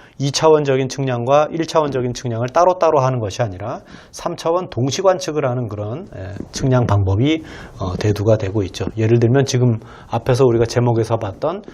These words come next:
지엔에스에스, 위성 측위 시스템이라고 얘기하는 지엔에스에스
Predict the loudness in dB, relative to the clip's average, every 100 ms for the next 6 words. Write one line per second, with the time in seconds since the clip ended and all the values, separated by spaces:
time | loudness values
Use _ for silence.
0 | -20 -12 0 4 4 2 -4 -8 -12 -16
1 | -20 _ _ _ -20 -20 -20 -16 -14 -16
2 | -18 -20 -20 -18 -20 -20 -6 0 2 2
3 | 2 2 2 0 0 0 0 0 -2 -2
4 | -8 -8 -6 -4 -6 -6 -6 -8 -10 -12
5 | -16 -14 -4 2 2 0 -6 -10 -12 -14